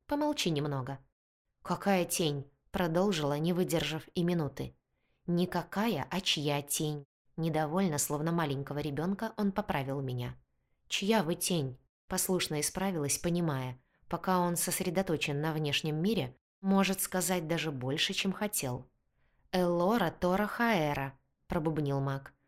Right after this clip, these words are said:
"главы загонщиков Срединного Королевства. Помолчи, он, кажется, возвращается". И я замолчала, обдумывая услышанное.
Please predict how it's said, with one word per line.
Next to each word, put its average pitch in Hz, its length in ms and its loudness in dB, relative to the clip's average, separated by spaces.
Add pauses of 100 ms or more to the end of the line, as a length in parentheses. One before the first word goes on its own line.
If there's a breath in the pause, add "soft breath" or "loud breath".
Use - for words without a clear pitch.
"главы 190 380 4
загонщиков 175 720 0
Срединного 185 640 2
Королевства. 151 640 -2
Помолчи, 196 580 2
он, 135 160 -2
кажется, 170 400 -2
возвращается". 156 880 -4 (640)
И - 80 -4
я 190 320 2
замолчала, 175 840 -2
обдумывая 180 680 0
услышанное. - 800 -6